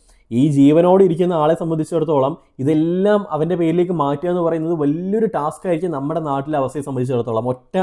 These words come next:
ആപ്ലിക്കേഷൻ ഫോം, ഏഹ്, കൊടുത്തുകൊണ്ട് നിങ്ങൾക്ക് മാറ്റാൻ കഴിയത്തില്ല.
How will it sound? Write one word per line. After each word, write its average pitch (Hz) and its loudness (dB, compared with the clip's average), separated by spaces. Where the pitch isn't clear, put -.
ആപ്ലിക്കേഷൻ 156 -2
ഫോം, 160 -2
ഏഹ്, 156 -4
കൊടുത്തുകൊണ്ട് 156 -2
നിങ്ങൾക്ക് 151 -4
മാറ്റാൻ 147 -4
കഴിയത്തില്ല. 131 -2